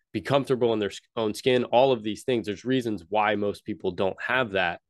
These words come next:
And there's very specific ways that we can go about kind of reclaiming that. But vitality is just that ability to,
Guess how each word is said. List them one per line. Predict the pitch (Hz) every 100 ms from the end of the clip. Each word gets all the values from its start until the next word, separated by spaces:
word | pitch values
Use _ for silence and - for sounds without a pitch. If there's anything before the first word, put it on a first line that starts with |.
| _ - _ _ _ _ _
And | 110 101 95 92 92
there's | 107 98
very | 110 101 95
specific | - - 104 95 87 -
ways | 98 95 85
that | 90
we | 92
can | 95
go | 92 92
about | 87 87 90 _ -
kind | 92 87
of |
reclaiming | 90 87 165 185 147 98
that. | 92 92 - - - - _ _ _ -
But | 117
vitality | 139 127 131 156 156 131
is | 110
just | 120 -
that | 113 110
ability | 123 95 127 131 117 107 98 110
to, | 104 98 95